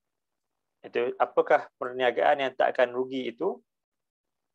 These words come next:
Itu perniagaan mereka dengan Allah.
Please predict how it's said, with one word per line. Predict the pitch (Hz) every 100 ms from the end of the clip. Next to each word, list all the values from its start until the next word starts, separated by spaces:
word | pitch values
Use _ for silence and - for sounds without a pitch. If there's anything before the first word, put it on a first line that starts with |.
| _ _ _ _ _ _ -
Itu | - 131 123
perniagaan | 127 123 120 147 147 131
mereka | 120 117 127 113
dengan | 107 110 139 180 _ _ 117
Allah. | 104 101